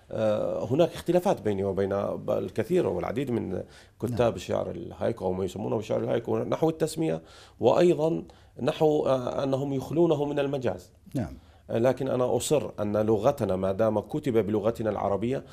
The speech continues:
Speaker 1: لغتنا لغة المجاز ولغة البيان، فأنا، آه، لا، آه، أجرؤ أن أقول عن الأدب أدبا إن خلا من المجاز والبيان.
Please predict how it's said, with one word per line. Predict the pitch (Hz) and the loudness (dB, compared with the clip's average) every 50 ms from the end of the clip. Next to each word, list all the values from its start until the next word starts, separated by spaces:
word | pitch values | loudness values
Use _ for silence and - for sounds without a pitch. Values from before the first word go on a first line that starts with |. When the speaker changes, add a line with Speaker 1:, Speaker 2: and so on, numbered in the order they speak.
| - - - - | -20 -20 -10 -4
Speaker 1:
لغتنا | 98 101 107 120 117 120 101 | -2 0 2 2 2 2 2
لغة | 98 98 98 90 92 - 98 | 2 2 2 0 0 -2 -2
المجاز | 92 92 90 90 82 127 135 131 | -4 -2 -2 0 0 0 0 0
ولغة | 131 101 92 92 85 92 - - | 0 0 0 0 -2 -2 -4 -4
البيان، | 92 85 85 95 101 98 90 87 - - - - - - _ - | -4 -2 0 0 0 0 -2 -4 -8 -20 -20 -20 -20 -20 _ -4
فأنا، | - 107 110 104 110 107 104 104 - - | 2 2 2 4 4 2 0 0 0 0
آه، | - 104 95 98 98 | 0 0 0 0 -2
لا، | 98 98 101 101 107 117 139 160 - - - | -4 -4 -4 -2 0 2 2 0 0 -2 -6
آه، | - - - - - - - 101 110 - - - - - - - - - - | -8 -8 -8 -8 -8 -8 -6 -6 -6 -6 -6 -8 -10 -10 -12 -10 -6 -2 -2
أجرؤ | 127 113 110 123 127 117 107 95 90 90 90 - - - - - - - | -2 0 0 -2 0 0 0 -2 -2 -4 -4 -6 -10 -20 -20 -16 -8 -4
أن | 110 113 107 | -2 0 0
أقول | 120 117 - 127 131 117 | 0 0 0 0 2 2
عن | 110 110 107 107 | 2 2 0 -2
الأدب | 107 - - 113 107 104 98 | -2 -2 -2 -2 -2 -2 -2
أدبا | 107 - - 127 120 135 117 | -2 -2 -2 -2 -2 0 0
إن | 117 110 107 104 90 | 0 -2 -2 -6 -8
خلا | 87 - 101 98 98 | -8 -6 -4 -4 -4
من | 98 95 92 | -4 -4 -4
المجاز | 95 95 95 92 92 98 98 95 92 92 | -4 -4 -4 -4 -4 -4 -4 -4 -4 -4
والبيان. | 90 90 87 78 92 90 98 110 113 | -6 -6 -6 -6 -4 -2 -2 -2 -4